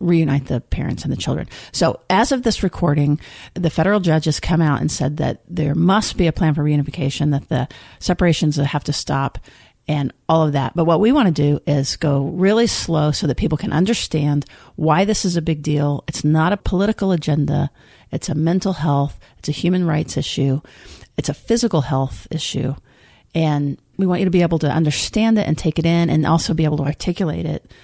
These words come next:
you know, in your communities about why this is important and why it's not over just because a judge has said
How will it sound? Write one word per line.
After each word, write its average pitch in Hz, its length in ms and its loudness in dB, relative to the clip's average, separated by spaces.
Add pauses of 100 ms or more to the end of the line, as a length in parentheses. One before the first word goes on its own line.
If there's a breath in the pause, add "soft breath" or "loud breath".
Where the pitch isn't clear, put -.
you 165 100 -6
know, - 80 -6
in 175 120 0
your 175 120 2
communities - 680 -6 (180 soft breath)
about 151 240 0
why 147 200 2
this 151 180 0
is 151 100 -4
important 156 460 0
and 170 120 2
why 165 120 4
it's - 160 -2
not 180 240 2
over 147 460 2
just 156 200 -2
because - 240 -4
a 147 60 -2
judge 143 300 -4
has 139 120 -4
said 127 400 -4